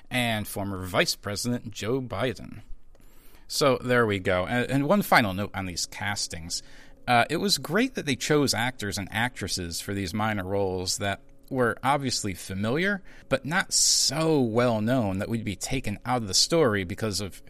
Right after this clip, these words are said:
who they are, i-, if that makes any sense. Li-, like in Solo, there's a brief moment early on where, where I clearly remember thinking, "Man, I can't believe that's Woody from Cheers." Or in The Rise of Skywalker,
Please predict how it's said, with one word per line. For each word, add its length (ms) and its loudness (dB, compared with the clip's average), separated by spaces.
who 160 -4
they 180 -2
are, 420 0
i-, 200 -6
if 160 -10
that 160 -4
makes 180 -6
any 140 -6
sense. 400 -6
Li-, 240 0
like 240 2
in 100 -2
Solo, 540 6
there's 380 -8
a 40 -6
brief 320 -4
moment 320 0
early 300 0
on 380 -2
where, 180 -4
where 200 -4
I 260 -10
clearly 400 2
remember 320 2
thinking, 560 -2
"Man, 160 -4
I 60 -8
can't 240 -4
believe 260 -2
that's 240 -2
Woody 240 2
from 220 -8
Cheers." 520 -2
Or 200 2
in 160 0
The 80 -2
Rise 280 2
of 60 0
Skywalker, 840 0